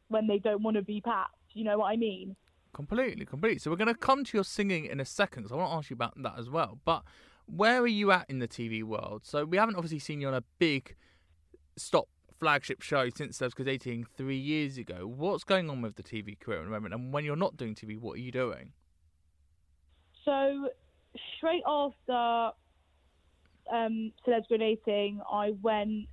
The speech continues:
Speaker 1: and I did a gap year in Israel. Um, and it was something that I knew would kind of put my career on hold for a year after such a big program, but I was willing to do that to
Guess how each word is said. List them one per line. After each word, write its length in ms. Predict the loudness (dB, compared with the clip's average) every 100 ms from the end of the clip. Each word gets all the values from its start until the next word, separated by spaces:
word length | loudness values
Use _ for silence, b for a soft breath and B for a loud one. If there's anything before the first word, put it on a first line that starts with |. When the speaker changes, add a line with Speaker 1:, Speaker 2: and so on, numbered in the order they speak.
| -12
Speaker 1:
and 140 | -2 0
I 80 |
did 140 | 2 2
a 60 |
gap 260 | 4 0 -2 0
year 240 | 4 4
in 80 | 2
Israel. 720 | 0 0 2 4 4 2 2 -2 b b b -2
Um, 400 | 2 2 2 -2
and 140 | -2 -2
it 60 |
was 100 | -2 -2
something 380 | 0 0 0 0
that 100 | 2
I 80 | 2
knew 340 | 0 2 2
would 200 | 0 -2
kind 320 | -2 -2 0 -2
of 100 | -2
put 160 | -2
my 140 | 0 0
career 320 | 2 2 2
on 140 | 2
hold 280 | 2 2 2 0
for 100 | 0
a 60 |
year 400 | 2 4 6 4 0 b b b
after 320 | 2 2 0 -2
such 240 | -2 -2
a 60 | -2
big 180 | -2 0
program, 600 | 2 2 4 2 0 0
but 80 | 0
I 120 | 0
was 100 | -2 -2
willing 300 | 0 0 -2
to 120 | -4
do 240 | -2 2
that 260 | 2 2 0 -2
to 220 | 0 2